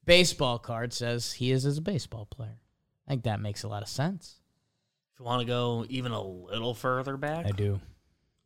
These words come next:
Speaker 2: it got an eight hundred O P S over nine games with a two fifty batting average.
Speaker 1: Sure.
Speaker 2: Just get a couple more in there.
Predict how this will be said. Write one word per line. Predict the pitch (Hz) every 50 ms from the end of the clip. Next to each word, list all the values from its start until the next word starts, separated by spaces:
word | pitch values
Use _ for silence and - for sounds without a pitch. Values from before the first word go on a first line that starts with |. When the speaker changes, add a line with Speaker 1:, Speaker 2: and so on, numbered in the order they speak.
| _ _ _ _ -
Speaker 2:
it | 117 107 95 - _ - - - _ -
got | 107 104 104 104
an | 107
eight | 107 110 110 117
hundred | 117 120 123 120 123
O | 123 117
P | - 120 123
S | 120 120 113 -
over | 123 117 113 110 113
nine | 107 107 107 113 127 139 127
games | 113 107 107 110 113 107
with | 98
a | 98
two | - - 101 95
fifty | - 98 95 - - 98
batting | 90 92 90 90 90 95 92 92
average. | 92 92 95 107 110 110 113 110 - - - - - _ _ _ _ _ _ _
Speaker 1:
Sure. | - - - 131 170 208 233 220 170 104 - - - _ _ _
Speaker 2:
Just | - 110 - - - -
get | - 135 117
a | 110
couple | 104 - 120 120 - 135
more | 120 113 107 104 98 95
in | 95 98 98
there. | 98 101 110 113 110 107